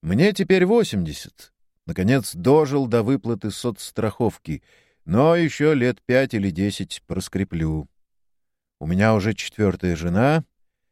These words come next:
и несколько детей. Но Аскалон похожа на меня больше других. Такая же непоседа. Не знает сна и любит ходить задом наперед. Пожалуй, радоваться нашему сходству дурно и эгоистично.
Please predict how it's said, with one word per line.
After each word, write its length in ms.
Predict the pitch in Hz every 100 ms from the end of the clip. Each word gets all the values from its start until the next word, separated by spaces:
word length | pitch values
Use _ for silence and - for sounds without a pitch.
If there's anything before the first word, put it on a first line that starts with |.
| _ -
и 120 | 85
несколько 520 | 95 123 - 113 113
детей. 720 | 98 90 90 85 80 - _ _ _ _ _ _ _ _ _ _
Но 220 | 92 151
Аскалон 500 | 202 - 185 208 240
похожа 480 | 175 165 - 208 160
на 80 | 156
меня 260 | 147 147 131
больше 380 | 135 135 -
других. 640 | 120 113 98 80 78 - _ _ _ _ _ _
Такая 380 | 95 120 127 120
же 140 | 107
непоседа. 680 | 107 101 95 - 95 82 76 _ _ _ _ -
Не 140 | 98
знает 440 | 104 120 180 160 98
сна 500 | - 95 135 190 185
и 140 | 117
любит 400 | 95 127 180 -
ходить 380 | - 131 156 175
задом 380 | 123 165 160 156
наперед. 680 | 143 131 107 90 - - _ _ _ _ _ _ _ _ _ _
Пожалуй, 460 | 82 82 110 117 113
радоваться 480 | 120 113 107 98 101
нашему 440 | 107 98 98 95
сходству 640 | - 110 110 - - 98
дурно 560 | 82 107 160 147 95 80
и 380 | 78 80 80 85
эгоистично. 840 | 90 98 90 - 90 - - -